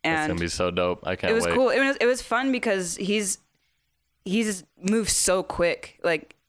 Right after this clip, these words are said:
Speaker 2: you, you see what he does, and you're like, "Oh, duh." Like, you see the process, and it makes sense, but you don't think of it that quickly. You're not like, "Okay, this is what I do next." And it's just
Speaker 1: Mm-hmm.
Speaker 2: a constant flow, and,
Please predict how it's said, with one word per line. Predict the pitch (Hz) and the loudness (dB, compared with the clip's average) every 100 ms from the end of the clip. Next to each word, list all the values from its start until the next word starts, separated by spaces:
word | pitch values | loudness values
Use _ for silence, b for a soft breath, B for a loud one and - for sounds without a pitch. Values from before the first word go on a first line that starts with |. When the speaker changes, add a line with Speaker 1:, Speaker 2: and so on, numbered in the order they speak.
| _ | _
Speaker 2:
you, | 190 202 208 - | -2 0 0 -2
you | 202 | 0
see | - 240 | 2 2
what | 247 190 | 0 0
he | 185 | -2
does, | 165 170 180 180 - - | 0 0 0 0 -2 -4
and | 165 170 165 160 160 160 - _ _ | -2 0 0 -2 -4 -8 -14 _ _
you're | 175 | 0
like, | 165 - | 0 2
"Oh, | 156 147 | 0 0
duh." | 156 156 143 180 | 0 0 0 -2
Like, | 151 151 151 | -4 -4 -4
you | 156 | -2
see | - | 0
the | 160 | 0
process, | 156 156 156 - 151 | -2 -4 -2 -2 -2
and | 156 | -2
it | |
makes | 156 - | -2 0
sense, | 170 175 | -2 -2
but | 160 | -2
you | 160 | -2
don't | 170 - | -2 -6
think | - 175 | -6 -4
of | 165 | -2
it | 156 - | -6 -6
that | 143 - | -8 -4
quickly. | - 143 - 117 85 _ _ _ _ _ | -6 -6 -10 -16 -16 _ _ _ _ _
You're | 175 | -2
not | 160 | -2
like, | 147 147 | 0 -2
"Okay, | 156 135 | -2 -4
this | 147 | -4
is | 151 | -6
what | 143 | -8
I | |
do | 139 147 | -6 -4
next." | 147 123 | -4 -4
And | 147 | -4
it's | 143 | -2
just | - 147 | -2 -2
Speaker 1:
Mm-hmm. | 92 | -2
Speaker 2:
a | 156 | -2
constant | 156 151 156 - | -2 -2 -4 -8
flow, | - 151 147 139 | -4 -2 0 0
and, | 139 139 135 | -2 -4 -8